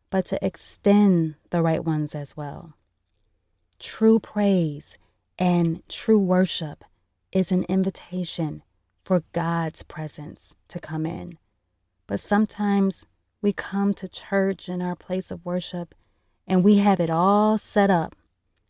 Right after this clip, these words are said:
our program and what we want to do, and we never extend an invitation to God. When we have our natural parties, we always want to invite that one person who's the life of the party.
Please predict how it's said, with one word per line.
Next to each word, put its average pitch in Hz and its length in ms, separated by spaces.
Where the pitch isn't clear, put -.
our 196 260
program 165 720
and 165 160
what 170 240
we 202 380
want 165 260
to 147 60
do, - 380
and 190 160
we 214 100
never 220 540
extend 220 720
an 202 100
invitation 196 640
to - 140
God. 180 520
When 196 180
we 220 220
have 214 440
our 202 140
natural 190 560
parties, 147 640
we 190 160
always 214 480
want 202 180
to 196 40
invite 185 380
that 151 180
one 190 280
person 175 440
who's 160 240
the 135 140
life 156 400
of 160 140
the 160 100
party. 131 600